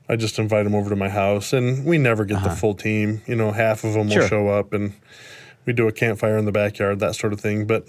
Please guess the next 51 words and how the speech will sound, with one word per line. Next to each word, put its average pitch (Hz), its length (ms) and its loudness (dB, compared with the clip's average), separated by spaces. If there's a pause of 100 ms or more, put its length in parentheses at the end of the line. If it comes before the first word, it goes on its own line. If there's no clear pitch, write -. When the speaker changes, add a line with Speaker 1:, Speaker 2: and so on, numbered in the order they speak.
(120)
Speaker 1:
that 131 120 2
relationship 123 580 0
is 110 120 -2
a 107 40 -4
big 107 200 -4
part 107 180 2
of 107 80 0
it. - 160 -2 (800)
Speaker 2:
Yeah. 98 240 0 (500)
Yeah, 156 120 6
and 151 100 4
I 151 60 4
think 139 260 0
even 110 420 2 (160)
hearing 113 360 0
you 95 100 2
say 110 240 2
that, 98 220 0
you 95 100 -4
know, 95 160 0
it's 92 240 -6
like 98 240 0 (100)
the 101 180 0
whole 110 180 2
team 107 280 -2
doesn't 98 320 -2
ever 95 520 -2
always 92 340 0
show 95 220 -2
up. 95 300 -2
It's - 120 -8
not 120 140 0
a 104 80 2
reason 104 320 -2
to 90 120 -6
not 90 240 -4
do 90 140 -8
it. 73 220 -12 (220)
Just 101 260 -4
for 110 100 -2
the 104 100 -2
people 110 340 -2
who 110 160 -2
do 110 200 -2
show 98 300 -4
up, 87 240 -4
it's - 160 -12
so 98 240 -2
meaningful, 92 640 -6 (320)
yourself 92 380 -4
included. 85 520 -4